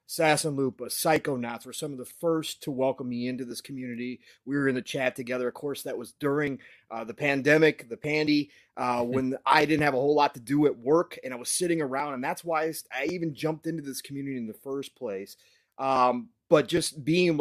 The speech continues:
Speaker 1: on podcasts with all of these amazing people who all have different perspectives, different opinions,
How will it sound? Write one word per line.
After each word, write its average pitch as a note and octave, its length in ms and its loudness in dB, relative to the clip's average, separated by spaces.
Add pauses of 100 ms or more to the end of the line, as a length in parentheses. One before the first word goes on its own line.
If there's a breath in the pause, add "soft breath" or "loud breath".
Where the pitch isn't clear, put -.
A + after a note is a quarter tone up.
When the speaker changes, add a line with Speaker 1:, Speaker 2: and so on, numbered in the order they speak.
Speaker 1:
on C3+ 280 0
podcasts B2 760 -6 (220)
with C3+ 340 -2 (320)
all E3+ 220 8
of D3+ 80 4
these C3 180 0
amazing B2 760 2 (180)
people A#2+ 440 -6
who A#2 160 -6
all C#3+ 260 2
have C#3 280 -6
different E3 340 -2
perspectives, - 600 -8
different D#3+ 340 -4
opinions, A#2+ 580 -8